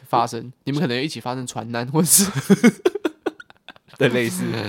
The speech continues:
Speaker 1: 对，
Speaker 2: 然后活下来了。
Speaker 1: 或者是你们曾经有一样的女朋友 <laughs> 之类的，就你必须要有革命性的情感。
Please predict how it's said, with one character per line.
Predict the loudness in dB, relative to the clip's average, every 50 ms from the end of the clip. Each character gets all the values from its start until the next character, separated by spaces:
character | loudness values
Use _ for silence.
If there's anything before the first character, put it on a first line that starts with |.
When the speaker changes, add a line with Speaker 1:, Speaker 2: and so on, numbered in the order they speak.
| -8 -6 -4
Speaker 1:
对， | -2 -2 -2 -2
Speaker 2:
然 | -2 0 2
后 | 4 4 2
活 | 2 2 4 4 6 6
下 | 6 6 6
来 | 4 2 0
了。 |
Speaker 1:
或 |
者 |
是 | -2
你 | -4
们 | -6 -4
曾 | -4 -4 -4 -4
经 | -4 -2 0
有 | 0 -2 -2 -2
一 | -4 -2 2
样 | 2 2 2 0
的 | -4 -4
女 | -6 -6 -8
朋 | -6 -6 -6 -2
友 | 0 0 0 0 0 0 0 4 8 6 6 6
<laughs> | 4 0 0 0 0 _ -4 -4 -4
之 | -4 -6 -4
类 | -4 -4 -4 -6
的， | -8 -12 -18 -20 -20 -20 -10 -4
就 | -2 -2
你 | 0 -2 -2
必 | 0
须 | 2 2
要 | 2
有 | 2 0
革 | -2 -4 -4 -4
命 | -4 -6 -8
性 | -8 -10 -12
的 | -12 -14
情 | -16 -16 -18 -16
感。 | -16 -16